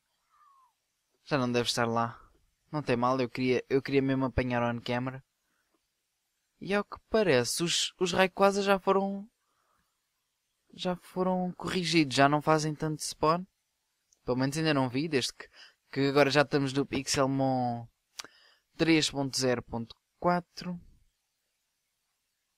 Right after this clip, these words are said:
Tantas apricorns. Preciso de encantar um, um Hammer. Preciso mesmo de encantar um Hammer. Ok. Isto aqui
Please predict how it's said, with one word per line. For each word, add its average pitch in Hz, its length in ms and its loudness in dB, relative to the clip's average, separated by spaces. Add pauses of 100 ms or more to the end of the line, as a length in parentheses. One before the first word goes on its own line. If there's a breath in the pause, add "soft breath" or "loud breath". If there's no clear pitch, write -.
(240)
Tantas 131 340 -8
apricorns. 113 960 -6 (800)
Preciso 214 240 -6
de 233 60 2
encantar 208 360 2
um, 190 480 -4 (1600)
um 156 160 -4
Hammer. 104 540 -2 (1400)
Preciso 180 260 -4
mesmo 185 180 0
de 185 80 0
encantar 165 340 0
um 160 100 -2
Hammer. 110 320 -2 (1500 soft breath)
Ok. 113 420 0 (540 loud breath)
Isto - 200 -4
aqui 123 460 -6